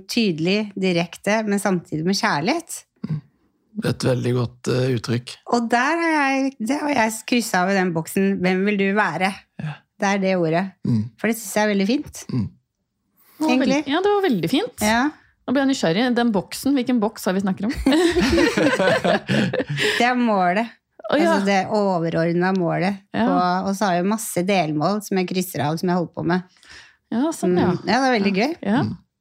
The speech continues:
Speaker 1: Og så har vi, fikk vi en oppgave før jul med, av Alf Inge da, med å, å finne ut hvem vi vil være. Og det vil jeg være. Veterinær,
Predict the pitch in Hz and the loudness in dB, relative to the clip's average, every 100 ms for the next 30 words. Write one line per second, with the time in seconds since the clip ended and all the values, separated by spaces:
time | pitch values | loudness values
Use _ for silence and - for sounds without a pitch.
0 | _ _ - 220 240 220 220 226 220 202 | _ _ -6 0 2 2 2 0 -2 0
1 | 214 208 202 - 170 170 185 165 170 170 | 2 0 -2 -2 -2 0 2 2 2 2
2 | 170 165 180 - _ - - _ - - | 2 2 -2 -8 _ -20 -20 _ -20 -12
3 | - 170 175 175 185 156 165 226 185 175 | -2 0 2 0 0 0 2 0 2 2
4 | 170 170 190 156 165 165 160 156 185 185 | 0 -2 -2 0 -2 -2 -2 0 0 0
5 | 175 190 190 208 269 185 _ _ _ _ | 0 0 0 0 -2 -8 _ _ _ _
6 | _ _ _ - 185 185 208 202 151 165 | _ _ _ -8 -2 0 0 0 0 0
7 | 151 123 117 135 80 151 - _ _ - | 0 0 -2 -2 -2 -4 -6 _ _ -4
8 | - 170 165 165 170 | -2 -2 -2 0 -2